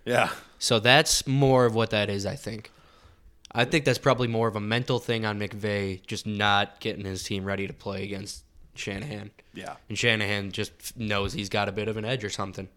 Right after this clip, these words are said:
Speaker 2: 'Cause that's like, now it's a trend.
Speaker 1: Yeah.
Speaker 2: <laughs>
Speaker 1: At, at, at some point, you got someone's number.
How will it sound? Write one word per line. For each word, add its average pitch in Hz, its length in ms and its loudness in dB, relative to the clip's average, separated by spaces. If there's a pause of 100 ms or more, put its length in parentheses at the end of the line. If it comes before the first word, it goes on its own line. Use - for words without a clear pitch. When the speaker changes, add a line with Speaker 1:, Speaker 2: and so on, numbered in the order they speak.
(800)
Speaker 2:
'Cause 117 200 -2
that's 143 260 4
like, 104 400 0 (460)
now 165 260 10
it's 156 100 8
a 143 60 6
trend. 127 380 -2 (120)
Speaker 1:
Yeah. 98 260 -2
Speaker 2:
<laughs> - 40 2
Speaker 1:
At, 190 640 6
at, 139 140 2
at 131 180 -2
some 160 200 0
point, 135 220 -2
you 117 80 -4
got 107 200 -2
someone's 95 300 -8
number. 85 340 -12